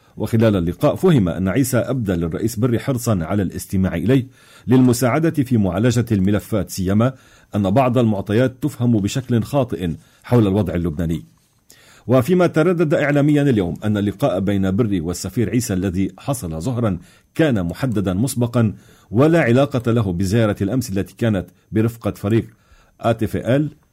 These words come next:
إلا أنه يمكن أن يتيح فرصة إضافية لمداولات قيمة بين الجانبين في توقيت على قدر كبير من الأهمية على صعد مختلفة. ذلك فيما يؤكد رئيس المجلس على جملة مبادئ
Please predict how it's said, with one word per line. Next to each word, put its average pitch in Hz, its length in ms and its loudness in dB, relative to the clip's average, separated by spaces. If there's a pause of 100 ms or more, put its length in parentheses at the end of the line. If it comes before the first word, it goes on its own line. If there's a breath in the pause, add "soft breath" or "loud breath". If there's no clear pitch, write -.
(180)
إلا 120 240 4
أنه 98 320 0
يمكن 117 520 0
أن 92 240 -2
يتيح 110 300 -4
فرصة 127 400 -6
إضافية 113 840 -2 (340 soft breath)
لمداولات 107 720 2
قيمة 110 560 0
بين 110 320 2
الجانبين 98 640 0 (300 loud breath)
في 123 120 2
توقيت 127 440 0
على 104 300 2
قدر 113 320 0
كبير 110 440 2
من 123 180 4
الأهمية 104 680 2 (240 soft breath)
على 92 180 -2
صعد 87 300 0
مختلفة. 85 580 -4 (720 soft breath)
ذلك 101 320 2
فيما 101 240 2
يؤكد 127 440 2
رئيس 95 320 0
المجلس 110 500 2 (220 soft breath)
على 107 200 0
جملة 156 380 2
مبادئ 117 480 4